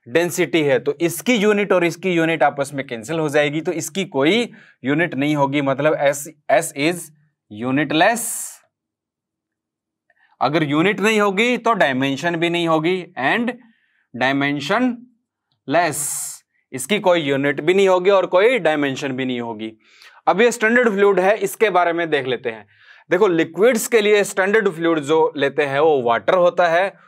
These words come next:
और गैसेस के लिए स्टैंडर्ड फ्लूइड लेते हैं वो क्या होता है? एयर या हाइड्रोजन। तो लिख लेते हैं यहां पर, for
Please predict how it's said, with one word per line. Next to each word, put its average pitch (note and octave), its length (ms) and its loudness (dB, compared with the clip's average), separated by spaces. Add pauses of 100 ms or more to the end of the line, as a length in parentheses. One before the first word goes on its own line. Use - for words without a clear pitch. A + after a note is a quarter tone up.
(160)
और C#3 180 0
गैसेस D3 440 -2
के A3 120 2
लिए G#3 180 2
स्टैंडर्ड F3+ 420 -4
फ्लूइड D3 300 -2
लेते C3+ 320 -2
हैं C#3 120 -4
वो C#3 180 -4
क्या C3+ 120 -2
होता B2+ 240 -4
है? E3+ 140 -4 (220)
एयर C#3+ 300 2
या D3 200 2
हाइड्रोजन। A#2 800 -4 (1200)
तो C3+ 200 4
लिख D3 180 0
लेते E3 260 0
हैं F3 60 0
यहां D#3 160 2
पर, G3+ 240 0 (1000)
for F3+ 220 4